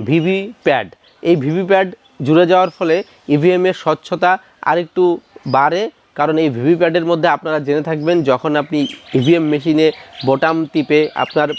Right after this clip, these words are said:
প্রিয় প্রার্থীকে ভোট দান করেন, তখন এই ভিভিপ্যাট যে মেশিনটি রয়েছে, মেশিনটি স্ক্রিনে দেখতে পাচ্ছেন আপনারা, তার মধ্যে সেই বিশেষ দলের কিন্তু সিম্বলটা লক্ষ্য করা যায়, সিম্বলটা লক্ষ্য করা যায় এবং সেই যে কাগজটা, সেই ভিভিপ্যাটের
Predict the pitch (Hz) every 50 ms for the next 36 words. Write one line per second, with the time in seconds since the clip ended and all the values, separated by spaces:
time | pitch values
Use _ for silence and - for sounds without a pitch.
0 | - - 151 151 160 160 160 - - 147 123 127 - - 156 139 123 151 117 92
1 | 98 110 135 143 135 139 160 165 165 147 139 135 123 131 170 208 - - - _
2 | _ - 143 143 - - 180 175 - - - 147 151 160 165 165 - _ _ _
3 | - 123 110 127 123 160 190 185 - 180 165 165 160 143 143 160 151 143 143 -
4 | - 170 175 165 175 160 160 156 151 131 - - 147 156 151 127 127 - - 143
5 | 139 135 135 - - 139 135 139 131 123 117 - - 147 139 143 135 - - 151
6 | 151 151 139 - 156 156 170 180 - - - - _ _ - 143 143 160 175 175
7 | 175 180 165 151 139 143 185 196 202 208 - - _ _ - - - 165 170 151
8 | 123 143 147 - - 180 170 143 127 123 135 135 143 147 170 180 170 175 160 160
9 | 165 185 185 - - - 175 175 175 175 170 180 185 175 165 202 190 180 175 170
10 | - - 190 190 170 170 151 127 113 110 95 - - _ - - - - - -
11 | - 170 180 190 190 196 196 185 196 190 175 160 156 147 _ - - 175 175 -
12 | 170 165 165 160 151 165 185 196 202 202 196 - - - - 170 175 175 151 175
13 | 147 - 113 123 127 135 143 139 - - 156 - - 165 139 120 131 120 127 147
14 | 139 143 135 135 175 220